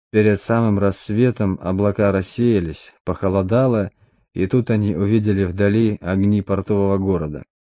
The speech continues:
Рулевой обернулся с тревожным видом и взмахом руки указал в сторону моря. "Туман", — сказал он, — "туман поднимается". Вульфила едва слышал его слова.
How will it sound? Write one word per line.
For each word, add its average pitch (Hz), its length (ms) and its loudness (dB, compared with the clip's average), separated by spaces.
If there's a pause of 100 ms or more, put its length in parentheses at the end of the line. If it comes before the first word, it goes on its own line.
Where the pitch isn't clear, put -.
(220)
Рулевой 110 600 4
обернулся 107 640 2
с 95 80 -12
тревожным 107 600 2
видом 117 400 2 (380)
и 101 80 0
взмахом 104 520 0
руки 107 440 0
указал 95 640 0
в - 60 -20
сторону 101 460 -2
моря. 95 340 -2 (280)
"Туман", — 104 680 2
сказал 90 540 -6
он, — - 200 -12 (500)
"туман 127 440 4
поднимается". 117 880 0 (1200)
Вульфила 107 640 2
едва 110 440 2
слышал 110 400 0
его 101 260 2
слова. 92 500 -2